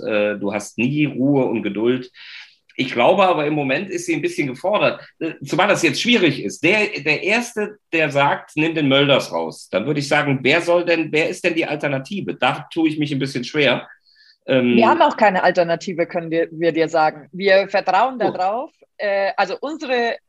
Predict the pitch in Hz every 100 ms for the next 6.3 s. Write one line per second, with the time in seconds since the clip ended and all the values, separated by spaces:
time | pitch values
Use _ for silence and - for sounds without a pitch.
0 | _ _ _ _ _ _ _ _ _ 330
1 | 349 - 262 330 - 330 - 233 214 185
2 | 170 170 196 190 190 165 180 - 185 202
3 | - 208 220 226 226 - 214 233 233 202
4 | 208 - 214 - 202 247 - 220 - -
5 | 160 165 - 165 170 165 - 156 165 165
6 | 165 214 -